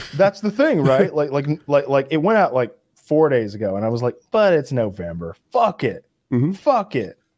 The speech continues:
Speaker 1: Like, if everything goes well, I might even be moving out of here in a few months before summer even happens, you know? You never know.
Speaker 2: Sure.
Speaker 1: And, uh, and then, like,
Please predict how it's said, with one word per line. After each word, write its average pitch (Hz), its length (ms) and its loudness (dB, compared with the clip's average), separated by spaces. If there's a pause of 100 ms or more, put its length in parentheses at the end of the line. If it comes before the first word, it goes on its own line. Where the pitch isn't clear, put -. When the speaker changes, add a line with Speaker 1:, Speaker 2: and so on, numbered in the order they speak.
(140)
Speaker 1:
Like, 131 460 0 (300)
if - 140 -20
everything 180 300 0
goes 156 200 2
well, 185 300 2
I 202 160 2
might 202 240 0
even 196 180 0
be 196 120 0
moving 190 280 0
out 143 220 2
of 127 60 2
here 123 140 0
in 110 80 -2
a 113 40 -4
few 123 240 -2
months 113 380 -2
before 170 280 -2
summer 170 320 -2
even 160 200 0
happens, 117 580 -2
you 110 80 -4
know? 123 200 0
You 185 120 -2
never 175 200 -2
know. 160 420 0
Speaker 2:
Sure. 117 260 -4 (180)
Speaker 1:
And, 127 340 0
uh, 120 420 2 (480)
and 123 200 0
then, 127 240 0
like, 107 380 -2